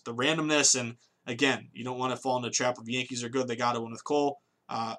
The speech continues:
Tampa Bay won three in a row. Um, I am kind of buying low on Kansas City. I like Kansas City as a club. I think they made some good moves here, but I like this movement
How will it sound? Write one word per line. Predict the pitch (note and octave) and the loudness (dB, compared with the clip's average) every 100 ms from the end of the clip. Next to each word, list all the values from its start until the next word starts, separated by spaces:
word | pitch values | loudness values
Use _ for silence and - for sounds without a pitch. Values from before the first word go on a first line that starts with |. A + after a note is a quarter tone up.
| _ | _
Tampa | - C3+ B2+ | -2 -2 0
Bay | A#2+ | -2
won | A#2 A2+ | 0 -4
three | A#2 A2+ | -6 -10
in | G#2+ | -8
a | |
row. | G#2 - _ - _ _ | -10 -10 _ -20 _ _
Um, | B2 A#2+ A#2+ - | 4 4 4 2
I | C#3+ E3+ | 8 8
am | C4 | 8
kind | C4+ C#4 | 10 10
of | G#3+ C3 | 10 8
buying | C#3+ E3+ D3 | 8 8 8
low | D3 D#3+ | 8 10
on | C#3+ C3+ _ | 10 4 _
Kansas | D#3 D3 B2+ | -2 2 4
City. | - C#3 C3+ | 4 6 6
I | |
like | D3+ | 4
Kansas | D3+ E3 C#3 | 2 -2 2
City | C#3+ C3+ | 2 4
as | A#2+ | 2
a | A2 | 0
club. | A#2 B2 C3 | 0 0 0
I | A#2+ | -8
think | A#2 | -8
they | A#2 | -2
made | C3 | -2
some | B2+ A#2+ | -2 -4
good | A2+ | -4
moves | A#2 A#2 | -4 0
here, | C#3+ C#3+ C#3 _ _ _ _ - | 6 6 4 _ _ _ _ 2
but | C3+ | 6
I | C3+ | 8
like | C#3 A#3 | 8 6
this | E3 - | 4 2
movement | C3 D3 D3 G#2 | 4 4 2 -12